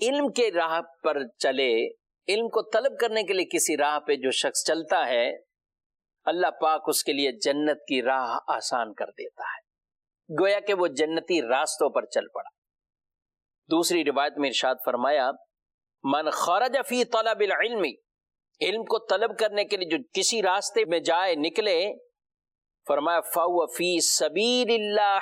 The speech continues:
حتی یرجع"، وہ اللہ کی راہ میں ہے، اللہ کے راستے پر ہے، یہاں تک کہ وہ لوٹے۔ جب تک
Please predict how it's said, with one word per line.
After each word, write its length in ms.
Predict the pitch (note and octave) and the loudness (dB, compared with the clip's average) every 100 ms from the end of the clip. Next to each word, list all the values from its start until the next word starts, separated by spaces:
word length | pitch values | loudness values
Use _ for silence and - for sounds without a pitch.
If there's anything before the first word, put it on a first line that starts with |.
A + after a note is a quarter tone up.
| G3+ | 0
حتی 420 | F#3+ - F#3+ F3 | -4 0 2 4
یرجع"، 460 | F3 E3+ D#3 E3+ D3+ - _ _ _ _ _ | 2 2 0 2 0 -6 _ _ _ _ _
وہ 120 | C#3 | 0
اللہ 300 | D#3 F3 F3+ E3+ | 2 0 -2 -2
کی 120 | D3+ | 0
راہ 240 | D3 F3+ | 2 0
میں 220 | F#3 F#3 E3 | 0 0 2
ہے، 280 | D#3+ D#3+ | 2 2
اللہ 360 | - D3 D#3 D#3 C#3+ | 0 0 0 0 0
کے 100 | C3 | 0
راستے 460 | C3 E3 - G#3+ G3+ | 2 0 0 -2 0
پر 180 | F#3+ | 2
ہے، 220 | F3 E3 D3+ - _ _ _ | 2 2 0 -6 _ _ _
یہاں 200 | C#3 C#3+ | -2 -2
تک 220 | - C3+ | -2 -2
کہ 80 | C#3 | 2
وہ 80 | B2 | 2
لوٹے۔ 320 | A2 A2 A2 - - _ _ | 2 2 0 -6 -10 _ _
جب 180 | - F#3 F#3+ | -2 -2 0
تک 120 | - | -2